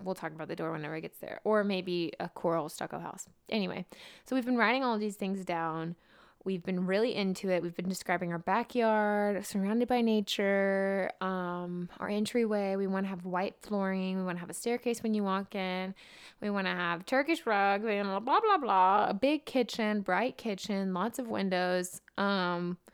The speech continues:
I wanna have a lap pool, which is just, this is extravagant, but I mean, whatever. Go ahead and ask for whatever you want.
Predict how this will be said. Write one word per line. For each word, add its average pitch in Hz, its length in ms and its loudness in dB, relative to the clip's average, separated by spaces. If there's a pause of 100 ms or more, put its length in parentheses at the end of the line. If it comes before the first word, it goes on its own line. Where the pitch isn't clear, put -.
(540)
I 214 140 4
wanna 247 180 4
have 208 100 -2
a 190 40 -6
lap 175 400 0
pool, 226 500 0
which 214 160 -6
is 202 160 -10
just, - 180 -16
this 277 220 2
is 185 140 -6
extravagant, 170 680 -2
but 214 100 2
I 202 80 2
mean, 185 380 -2
whatever. 175 460 -2
Go 190 160 2
ahead 202 180 0
and 196 80 -2
ask 180 240 -2
for 180 80 -6
whatever 170 260 -4
you 165 140 -4
want. 165 240 -8